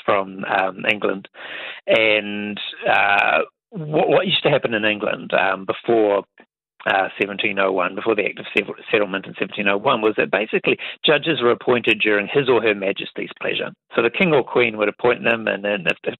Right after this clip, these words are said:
<laughs> King or Queen didn't like them very much or didn't like what they did, they would put them under pressure, or they would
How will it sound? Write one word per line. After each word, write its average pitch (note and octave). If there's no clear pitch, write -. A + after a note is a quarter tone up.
<laughs> -
King -
or -
Queen C3+
didn't A#2
like B2+
them A#2
very A2+
much A#2+
or A#2
didn't A2+
like A#2+
what -
they G2
did, D#3+
they A#2
would G2+
put -
them A#2
under G#2
pressure, G2+
or F#2
they G2
would F#2+